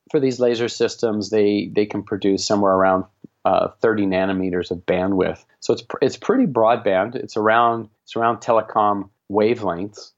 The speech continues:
and so it's a great light source this way. Um, so we, we were able, we, we, so we know then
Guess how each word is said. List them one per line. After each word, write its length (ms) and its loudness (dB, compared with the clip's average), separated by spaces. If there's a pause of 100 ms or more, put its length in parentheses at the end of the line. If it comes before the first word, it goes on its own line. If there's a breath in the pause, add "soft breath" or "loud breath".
and 180 -4
so 140 2
it's 140 0
a 80 0
great 400 0 (100)
light 320 0
source 420 -6
this 220 -12
way. 280 -2 (280 soft breath)
Um, 480 2 (180)
so 160 -2
we, 320 2
we 160 0
were 140 2
able, 420 0
we, 300 -4
we, 160 -6
so 160 -4
we 140 2
know 380 2
then 360 -2